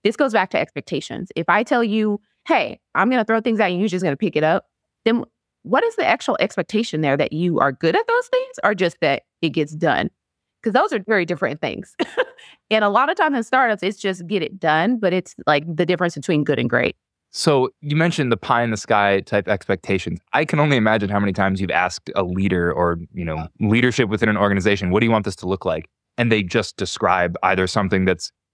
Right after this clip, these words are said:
Speaker 2: super ideal and utopian, or they, like, just don't even know what to say because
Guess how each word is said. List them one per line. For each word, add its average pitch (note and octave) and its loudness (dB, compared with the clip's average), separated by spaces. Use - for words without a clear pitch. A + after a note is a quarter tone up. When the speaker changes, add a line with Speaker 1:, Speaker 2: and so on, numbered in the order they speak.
Speaker 2:
super B2 0
ideal G#2 2
and F#2+ -2
utopian, G#2 0
or A#2+ 2
they, A2 4
like, G#2 0
just - -12
don't G#2 -2
even F#2+ -4
know F2 -4
what F2+ -6
to F#2 -10
say F2 -2
because E2+ -4